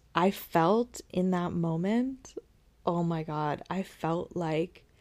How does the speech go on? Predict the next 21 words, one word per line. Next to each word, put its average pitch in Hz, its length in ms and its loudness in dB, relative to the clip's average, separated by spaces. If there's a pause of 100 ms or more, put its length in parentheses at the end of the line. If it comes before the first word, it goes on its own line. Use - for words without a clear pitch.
(260)
my 160 460 0
clitoris 165 680 -2
was 160 140 -4
gonna 151 240 -4
rip 160 460 0 (100)
in 170 120 -4
half. 156 340 -10 (840)
And 190 100 4
it's 185 160 4
so 220 220 6
interesting 180 640 0
because 180 300 -4
there's 180 200 0
so 180 160 2
much 185 180 -2
conversation 175 680 -2
on 165 160 -4
this - 180 -2
fear 196 360 2
of 170 160 -4
tearing. 214 640 -2